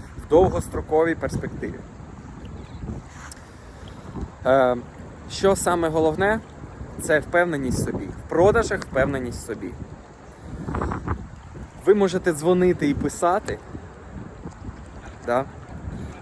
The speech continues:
Ну, скажу так, ви не будете дзвонити і писати,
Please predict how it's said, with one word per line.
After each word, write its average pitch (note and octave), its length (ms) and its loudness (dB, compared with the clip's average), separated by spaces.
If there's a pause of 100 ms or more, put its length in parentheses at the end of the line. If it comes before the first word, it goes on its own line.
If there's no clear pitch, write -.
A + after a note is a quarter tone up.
(160)
Ну, F3 160 6 (320)
скажу E3+ 320 2
так, G#2+ 220 0 (720)
ви F#3 100 10
не G#3+ 120 6
будете D3+ 420 2
дзвонити C3 520 2
і G#2+ 40 0
писати, F#3 560 -2